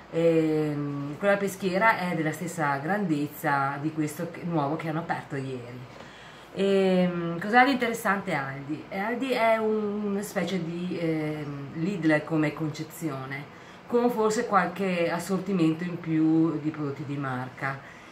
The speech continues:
Inizialmente, e con grande delusione, quando ero andata a visionarle, e aveva, eh, quasi, non aveva nulla di, eh, prodotti vegani. E poi, eh, nel corso dei mesi,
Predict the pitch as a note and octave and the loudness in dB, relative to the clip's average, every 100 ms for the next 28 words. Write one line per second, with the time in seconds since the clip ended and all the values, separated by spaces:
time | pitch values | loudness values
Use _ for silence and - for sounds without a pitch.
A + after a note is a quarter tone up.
0 | - G3 B3 B3 B3+ A#3 A#3 A#3+ - B3+ | -6 0 2 4 4 4 2 0 0 2
1 | C4 B3 E3+ F3 F3+ F3 D#3+ E3 E3 C#3+ | 2 0 -2 0 0 0 0 2 2 0
2 | D3 D#3+ E3+ E3 D#3+ G3+ D#3+ C#3+ C#3+ D3 | 0 0 0 0 0 -2 -2 -2 -2 0
3 | D3+ C#3+ C#3+ - C#3 C3+ C#3 C3 C3 C3 | 0 -2 -4 -6 -6 -4 -4 -6 -4 -6
4 | B2+ B2 C3 C#3+ D3 C3 C3 C3 F3+ F#3+ | -6 -8 -8 -6 -4 -2 -4 -4 -4 -6
5 | - - - - - G3 G#3+ A#3 A3+ A3 | -12 -20 -20 -10 0 2 4 4 6 6
6 | G#3 F#3+ F3 E3 F3+ F3+ F#3+ D#3+ F#3 G3 | 6 2 -2 0 0 2 0 0 2 2
7 | A#3 F3 A3 F#3+ D#3 D3 C#3+ C#3 D3 C#3 | 2 2 2 2 2 0 -2 -4 -6 -6
8 | C#3 E3 D#3 D#3 D3+ D3+ C3 A#2+ B2+ C3+ | -4 0 0 0 -2 -2 -4 -8 -12 -14
9 | - F3+ E3+ E3 D#3+ D#3 D3+ D3+ D3 - | -12 -6 -2 0 2 0 -2 -4 -6 -2
10 | A#3+ A#3+ C#4 G#3+ E3+ D#3+ D#3 D3+ D#3 D3+ | 2 2 2 0 0 0 0 0 0 0
11 | D3+ D3+ F3+ E3+ E3+ E3 G3+ F3 C#3 C#3 | 0 -2 -4 -6 -4 -2 0 0 -2 -6
12 | D3+ A#3 | -4 -4